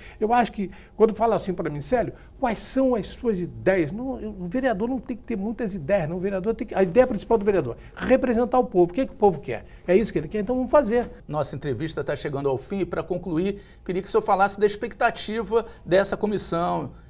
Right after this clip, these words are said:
Speaker 2: em relação aos direitos da criança, do adolescente. O senhor tá otimista? Enfim, quais são as expectativas que o senhor tem?
Speaker 1: Tem expectativas de que a gente vai avançar um pouco, né? Ah, porque nós dependemos não só do nosso mandato, nós dependemos também não só da nossa comissão,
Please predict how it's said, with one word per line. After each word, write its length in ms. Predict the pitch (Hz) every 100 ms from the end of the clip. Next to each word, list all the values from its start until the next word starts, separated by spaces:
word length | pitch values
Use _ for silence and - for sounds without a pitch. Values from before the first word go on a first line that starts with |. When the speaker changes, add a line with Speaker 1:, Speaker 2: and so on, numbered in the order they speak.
| -
Speaker 2:
em 20 |
relação 360 | 147 139 - 160
aos 60 |
direitos 520 | 160 127 151 165 160 127
da 100 | 131
criança, 380 | 131 143 156
do 80 | 156
adolescente. 640 | 131 135 127 - 180 180 - -
O 40 |
senhor 140 | - 185
tá 120 | 185
otimista? 1120 | 180 143 139 208 220 214 - - 202 185 180 - -
Enfim, 240 | 160 180 156
quais 220 | 175 -
são 180 | 208 208
as 100 | -
expectativas 840 | - 202 202 190 - 185 156 -
que 100 | 160
o 20 |
senhor 180 | 135 139
tem? 240 | - 131 - -
Speaker 1:
Tem 140 | 185
expectativas 720 | 220 - 180 - 120 - 170 190
de 120 | -
que 100 | 202
a 40 |
gente 200 | 156 170
vai 220 | 147 165 185
avançar 400 | 175 208 - 247
um 100 | 214
pouco, 320 | 151 127 - - -
né? 180 | 127 196 - - - -
Ah, 160 | 123 -
porque 180 | - -
nós 160 | 180 175
dependemos 760 | 240 240 190 147 214 220 143 131
não 180 | 202
só 280 | 208 - 214
do 120 | 208
nosso 260 | 180 156 -
mandato, 520 | 131 120 120 117 -
nós 160 | 139 147
dependemos 520 | 175 170 156 185 175
também 320 | 185 165 190 175 - -
não 120 | 196
só 240 | - 226
da 100 | 190
nossa 280 | 160 143 151
comissão, 540 | - 151 - 147 123